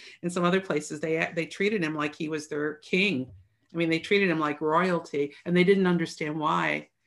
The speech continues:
you know. Um, or he'd use the Jefferson card sometimes to get out of, uh,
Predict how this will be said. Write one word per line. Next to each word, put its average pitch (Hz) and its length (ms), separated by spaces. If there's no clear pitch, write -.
you 170 100
know. 147 360
Um, 156 380
or 196 100
he'd 208 240
use 214 180
the 175 100
Jefferson 185 560
card 156 440
sometimes 151 640
to 160 100
get 156 160
out 151 180
of, 151 260
uh, 147 220